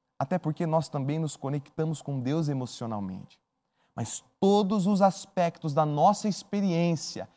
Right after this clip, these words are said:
precisam ser testados e compreendidos pela perspectiva das Escrituras. Devemos ser como foram os bereanos, conforme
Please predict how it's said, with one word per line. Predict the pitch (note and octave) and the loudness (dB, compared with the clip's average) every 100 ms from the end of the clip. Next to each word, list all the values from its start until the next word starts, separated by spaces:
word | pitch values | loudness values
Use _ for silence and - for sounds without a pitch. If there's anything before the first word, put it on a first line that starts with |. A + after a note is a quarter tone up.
| _ _ - | _ _ 4
precisam | E3 D3 - - B3 B3 G3+ G3+ | 4 4 2 6 8 8 6 2
ser | - G3 | 2 0
testados | - D#3 - - F#3 G3+ G#3+ F3+ D#3+ | 0 -4 -4 8 12 12 12 8 2
e | |
compreendidos | - G3 F#3+ F#3 F3 D3+ C3+ A3 F3+ D#3 - _ _ - | 2 0 2 2 2 2 2 2 2 -2 -6 _ _ 2
pela | F#3+ F3+ | 6 6
perspectiva | F3+ A#3 B3 - - G#3+ - - - A#3 G3 | 6 4 6 4 -4 -6 -6 -8 -2 0 4
das | F#3 | 2
Escrituras. | F3+ F3 E3+ E3+ - F#3 A3 - - _ _ _ _ _ - | 2 -2 -4 -6 -4 -6 -6 -10 -20 _ _ _ _ _ 2
Devemos | D3 E3+ F#3+ G3+ D#3+ | 4 6 6 4 2
ser | - G3 | 0 0
como | - F3+ | 2 0
foram | D#3 - F#3+ F#3 D#3 - - | 0 2 4 4 0 -6 0
os | D3 | 0
bereanos, | B2 D#3+ E3 D3+ F3 A3 D#3+ - | 2 4 4 4 2 2 -2 -4
conforme | D3 C#3 - D#3+ D3+ C#3 | -4 -2 4 4 4 -2